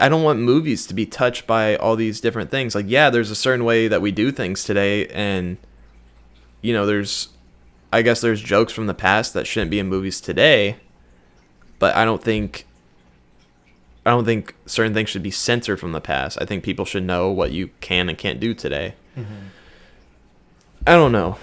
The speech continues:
Speaker 1: I, I want free creativity for all directors, writers, everything. That's just me speaking as a filmmaker.
Speaker 2: I want free
Speaker 1: I
Speaker 2: speech for everybody, good and bad.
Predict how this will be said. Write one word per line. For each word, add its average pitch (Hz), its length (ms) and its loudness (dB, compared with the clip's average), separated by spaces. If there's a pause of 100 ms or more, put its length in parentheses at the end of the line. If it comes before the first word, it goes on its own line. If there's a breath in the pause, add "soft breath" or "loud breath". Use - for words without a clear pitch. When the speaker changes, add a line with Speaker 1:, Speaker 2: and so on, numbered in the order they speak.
(320 loud breath)
Speaker 1:
I, 147 520 6 (920 soft breath)
I 123 100 4
want 131 220 0
free 120 220 0
creativity 107 720 0
for - 200 -8
all 101 180 2
directors, 98 680 0
writers, 95 500 0
everything. 92 340 -4
That's 107 160 0
just 113 180 -2
me 104 140 -2
speaking 98 380 -6
as 92 100 -4
a 117 60 -10
filmmaker. 90 680 -6 (1200 soft breath)
Speaker 2:
I 123 60 -6
want 143 200 -2
free 110 80 4
Speaker 1:
I 110 140 6
Speaker 2:
speech 117 360 -6
for - 220 -8 (100)
everybody, 92 760 -10 (540)
good 120 360 2
and 101 300 -8
bad. 90 380 -12